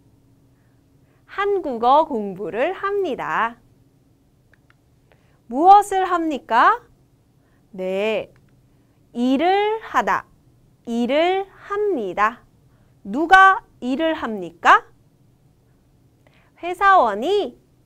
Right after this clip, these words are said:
일을 합니다. 무엇을 합니까? 네. 숙제를 하다. 숙제를 합니다. 여러분이 학교에서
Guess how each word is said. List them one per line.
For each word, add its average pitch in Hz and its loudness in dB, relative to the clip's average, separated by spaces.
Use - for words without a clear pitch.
일을 302 -2
합니다. 254 -4
무엇을 359 4
합니까? 349 0
네. 208 -4
숙제를 311 -2
하다. - -2
숙제를 302 -4
합니다. 226 -6
여러분이 339 0
학교에서 349 -2